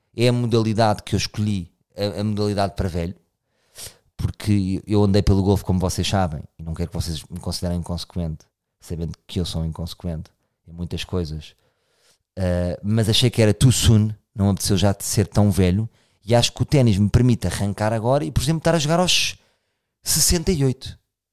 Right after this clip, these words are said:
Com o futebol já não posso, tive que me retirar, não é, da alta competição, porque vou-me lesionar, porque é um desporto muito violento já para a minha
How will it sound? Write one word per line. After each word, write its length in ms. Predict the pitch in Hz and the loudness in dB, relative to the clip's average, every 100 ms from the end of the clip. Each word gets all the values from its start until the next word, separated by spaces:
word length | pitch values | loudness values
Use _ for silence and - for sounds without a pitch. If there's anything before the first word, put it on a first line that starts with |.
| _ _ _ _ _ _ _ _ _ | _ _ _ _ _ _ _ _ _
Com 100 | 107 | -6
o 40 | |
futebol 280 | - - 101 | -6 -2 0
já 100 | 92 | 2
não 100 | 95 | 0
posso, 360 | - 156 - - - | 0 -2 -6 -16 -16
tive 160 | 87 | -16
que 80 | - | -8
me 80 | 87 | -8
retirar, 360 | - 98 107 | -4 -2 0
não 120 | 131 104 | 0 -2
é, 80 | |
da 80 | 107 | -4
alta 140 | 90 92 | -6 -4
competição, 500 | 92 92 90 117 - _ _ _ _ _ _ _ _ _ _ - | -4 -4 -4 -6 -8 _ _ _ _ _ _ _ _ _ _ -14
porque 320 | - - 95 | -14 -14 -16
vou-me 300 | 95 90 82 | -12 -10 -8
lesionar, 540 | 87 107 123 139 143 139 | -4 0 2 4 2 -2
porque 560 | - - - 85 78 | -12 -16 -8 -6 -6
é 60 | 67 | -6
um 80 | 82 | -8
desporto 380 | - 90 82 90 | -6 -8 -4 0
muito 260 | 98 82 | 0 0
violento 420 | 85 95 95 92 | -2 0 0 0
já 140 | 92 92 | 0 0
para 160 | 90 | 0
a 40 | 90 | 2
minha 460 | 95 95 87 80 | 2 2 0 -4